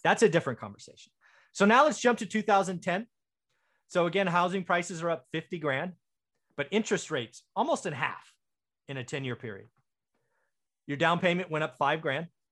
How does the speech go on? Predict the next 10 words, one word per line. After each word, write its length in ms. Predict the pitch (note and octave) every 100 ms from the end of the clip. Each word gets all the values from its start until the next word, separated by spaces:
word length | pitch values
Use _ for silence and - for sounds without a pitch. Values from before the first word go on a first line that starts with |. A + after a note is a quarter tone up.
| _ _ B2+
right? 200 | C3+ C#3
Went 140 | C3
from 100 | C#3
thirteen 360 | A#2+ C3 - D#3
to 80 | D3
eighteen. 340 | B2 - D#3+ - _ _ _ _ -
Uh, 240 | A#2+ A#2+ B2
your 120 | B2+
payment, 420 | - F3 G3+ F#3 - _ -
uh, 300 | C#3 C#3